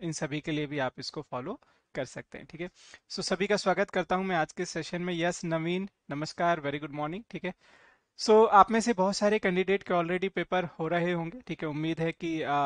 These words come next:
अच्छे पेपर जा रहे होंगे, और जिनके अभी आने वाले हैं, उन सभी को all the best मेरी तरफ से। So चलिए गाइस, शुरुआत करते हैं आज के सेशन की, ठीक है। और, अ,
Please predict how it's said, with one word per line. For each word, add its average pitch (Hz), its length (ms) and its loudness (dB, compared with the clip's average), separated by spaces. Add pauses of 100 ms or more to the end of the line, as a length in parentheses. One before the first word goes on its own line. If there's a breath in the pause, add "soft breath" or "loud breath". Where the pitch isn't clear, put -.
(400)
अच्छे - 220 -10
पेपर 160 280 -4
जा 160 160 2
रहे 170 180 2
होंगे, 190 260 -2
और 190 200 0
जिनके 165 500 -2
अभी 165 300 -4
आने 160 220 0
वाले 170 260 4
हैं, 180 100 -2
उन 170 160 -4
सभी 156 240 -8
को 156 300 -6
all 143 160 0
the 151 100 2
best 156 260 -4
मेरी 147 200 -4
तरफ 151 220 -2
से। - 140 -10 (1500 soft breath)
So 226 120 -6
चलिए 226 220 10
गाइस, 233 220 8
शुरुआत 196 340 8
करते 190 260 2
हैं 202 80 4
आज 185 160 4
के 208 160 -2
सेशन 185 380 -2
की, 208 120 -8
ठीक 185 200 -4
है। 196 240 -2
और, 160 300 8
अ, 165 160 4